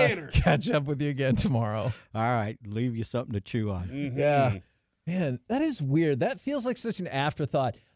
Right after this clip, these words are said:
Speaker 2: 'cause I think I was not on social media until, like, maybe about halftime of the game. And then I saw all those posts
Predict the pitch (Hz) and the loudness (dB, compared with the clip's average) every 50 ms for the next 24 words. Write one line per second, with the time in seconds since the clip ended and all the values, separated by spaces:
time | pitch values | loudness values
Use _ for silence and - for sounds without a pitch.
0 | _ _ - 180 160 - 170 190 226 254 247 - 320 311 - 269 233 185 156 131 | _ _ -4 -4 -4 -2 0 0 0 0 0 -2 -6 -2 0 2 2 4 2 2
1 | 104 120 123 117 127 147 156 - 160 156 156 - - 165 160 139 - 160 135 127 | 2 2 0 0 0 -2 -2 -4 -4 -4 -4 -2 -2 -2 -2 -2 0 -2 0 0
2 | 131 135 143 160 165 170 165 165 165 160 151 165 - _ _ - 160 156 156 156 | 0 0 0 0 0 0 0 0 0 0 -2 -4 -6 _ _ -6 -4 -4 -4 -4
3 | 156 151 147 147 - _ _ _ - - 175 165 151 147 135 113 113 147 147 147 | -6 -8 -10 -12 -14 _ _ _ -6 -2 -2 0 2 2 2 0 0 -2 -2 0
4 | 151 151 135 135 - 123 110 113 117 117 127 123 - - 151 143 147 151 151 151 | 0 0 0 0 -2 -2 -4 -4 -4 -2 -4 -4 -4 -4 -2 -2 -2 -2 -4 -4
5 | 147 156 143 156 156 156 156 165 170 156 _ _ _ _ _ _ _ _ _ _ | -4 -4 -4 -4 -4 -4 -4 -4 -6 -6 _ _ _ _ _ _ _ _ _ _
6 | - 147 147 151 156 160 160 156 - - 180 160 143 - - 123 127 131 143 139 | -2 -2 0 2 2 2 0 0 0 0 0 -2 -2 0 0 0 2 2 0 0
7 | 143 135 120 - - - - 139 131 131 151 143 - - - - - | 0 0 -2 -4 -6 -2 0 2 2 2 2 0 -2 -4 -6 -8 -12